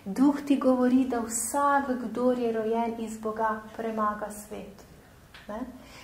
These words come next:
Duh govori, da si svet in pravičen v Jezusu Kristusu. Duh govori, da oče nenehno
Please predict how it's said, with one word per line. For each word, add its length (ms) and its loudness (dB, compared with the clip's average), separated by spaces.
Duh 420 8
govori, 680 6
da 100 2
si 200 -4
svet 560 2
in 160 2
pravičen 720 2
v 80 -2
Jezusu 540 -2
Kristusu. 600 -8
Duh 420 12
govori, 420 8
da 180 8
oče 240 6
nenehno 600 4